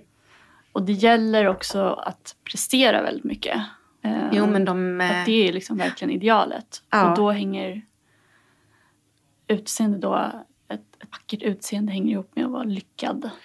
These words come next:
Speaker 2: Jo, men man har ju liksom, varje person har ju sin, eh, <laughs> kroppsliga valuta.
Speaker 1: Mm.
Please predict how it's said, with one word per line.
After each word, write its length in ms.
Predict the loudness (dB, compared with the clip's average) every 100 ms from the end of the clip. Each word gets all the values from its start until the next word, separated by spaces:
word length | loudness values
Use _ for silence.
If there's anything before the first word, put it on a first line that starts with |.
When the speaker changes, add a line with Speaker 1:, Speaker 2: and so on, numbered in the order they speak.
| -20 -20 _ _ 2
Speaker 2:
Jo, 140 | 4
men 180 | 6 4
man 160 | 2
har 200 | 2 2
ju 180 | 4 2
liksom, 360 | 0 -2 -4 0
varje 240 | 2 2
person 520 | -2 -6 0 2 2
har 140 | 0 2
ju 140 | 2
sin, 500 | 0 0 0 0 -2
eh, 480 | -2 -2 -2 -4 -6 _ _ -16 0
<laughs> 380 | 4 4 2 -6
kroppsliga 840 | -2 -2 -2 -4 2 4 4 0 -6 -16 -18 -20 _ -2
valuta. 640 | 2 4 4 2 -6 -4 -6 -2 4
Speaker 1:
Mm. 380 | 6 6 2